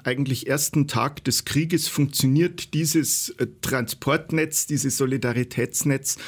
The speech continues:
ähm, und das ist tagesaktuell. Und wir können das auch finanzieren durch die Spenden, die wir bekommen, äh, aus der ganzen Welt.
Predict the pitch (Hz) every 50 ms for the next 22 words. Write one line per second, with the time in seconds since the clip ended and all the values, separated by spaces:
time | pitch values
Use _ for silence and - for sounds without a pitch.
0 | - - - - - - - - - 123 127 127 127 131 131 127 131 - 123 123
1 | - 143 135 - - - 156 151 147 - - - - - 143 143 135 120 123 -
2 | - - 110 110 - - - - 113 87 104 107 98 85 - - - - - -
3 | - - 127 113 - - - 139 143 143 143 - _ - - 135 139 156 165 165
4 | 151 151 147 143 - - - 123 127 - - - - - - - - - 139 127
5 | 120 117 117 - - 143 143 156 151 151 147 - 139 117 - - 123 123 139 143
6 | 147 - 156 143 151 139 123 135 120 - 131 123 - - 127 135 147 147 151 151
7 | 147 - - - - - - - - 131 127 127 127 123 - - 135 135 - -
8 | 131 113 123 120 120 117 - - 127 117 107 113 123 160 180 180 - -